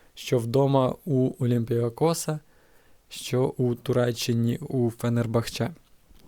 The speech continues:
Тож оцей матч я б подивився чисто з огляду на вболівальників.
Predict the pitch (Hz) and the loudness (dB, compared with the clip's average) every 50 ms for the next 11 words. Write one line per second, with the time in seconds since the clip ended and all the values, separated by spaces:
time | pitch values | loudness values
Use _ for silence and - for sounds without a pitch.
0 | - - _ _ - - - - - - _ - 139 135 143 143 - - - - | -20 -20 _ _ -20 -20 -20 -20 -20 -16 _ -2 0 0 0 0 -2 -4 -6 -4
1 | 113 - - 147 147 127 123 127 139 143 - - - 127 120 120 - - - 127 | -4 0 2 2 2 2 2 2 2 0 0 0 2 2 2 2 0 -2 0 2
2 | 120 120 123 127 127 - 123 113 - 131 127 120 - - - 120 120 139 - - | 4 4 4 2 0 -4 -6 -4 -4 -4 -4 -4 -4 -4 -2 -2 -2 -2 -6 -12
3 | _ _ - - - - - _ _ _ _ - _ _ _ - 117 120 110 107 | _ _ -20 -20 -20 -20 -20 _ _ _ _ -20 _ _ _ -8 -6 -6 -4 -4
4 | - - - - 135 127 123 120 123 123 117 113 120 110 117 117 117 117 113 113 | -4 -4 -2 0 2 2 2 4 2 2 2 2 -2 0 2 2 2 2 2 2
5 | 117 120 117 120 117 123 123 127 - - - - | 2 2 2 0 0 -2 -2 -4 -6 -8 -12 -16